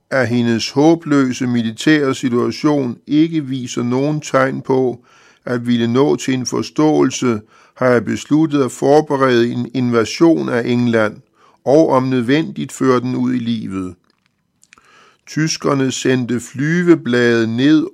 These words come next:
over England. Der var enighed om i Downing Street ti,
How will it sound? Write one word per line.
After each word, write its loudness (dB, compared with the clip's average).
over 0
England. 0
Der 0
var 4
enighed 0
om 0
i -4
Downing 2
Street -6
ti, -10